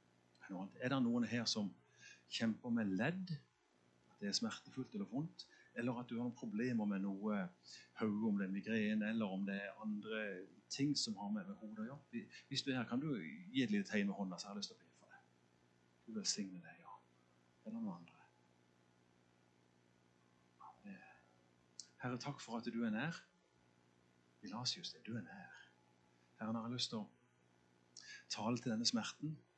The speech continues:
i Jesu Kristi navn, og be denne smerten og dette som gjør at det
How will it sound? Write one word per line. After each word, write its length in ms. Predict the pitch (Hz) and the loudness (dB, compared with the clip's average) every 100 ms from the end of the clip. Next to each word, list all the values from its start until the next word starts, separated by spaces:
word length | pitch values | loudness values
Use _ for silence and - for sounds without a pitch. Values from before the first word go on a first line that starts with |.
| - | -10
i 60 | 110 90 | -8 -4
Jesu 260 | 117 - 113 | 0 0 0
Kristi 320 | - 107 - | 0 0 0
navn, 240 | 104 117 165 160 _ _ _ _ _ _ _ 104 | -2 -2 -4 -8 _ _ _ _ _ _ _ -14
og 140 | 95 | -8
be 160 | 110 107 | -4 0
denne 180 | 110 | 2
smerten 600 | 104 - 104 - - 131 120 | 2 2 0 -4 -8 -8 -6
og 160 | 98 95 | -8 -12
dette 400 | 92 - 107 95 - - - - | -14 -12 -8 -8 -10 -20 -14 -6
som 220 | - 101 | -4 -2
gjør 280 | 104 110 110 | -2 -2 -4
at 100 | 101 | -6
det 80 | 107 | -4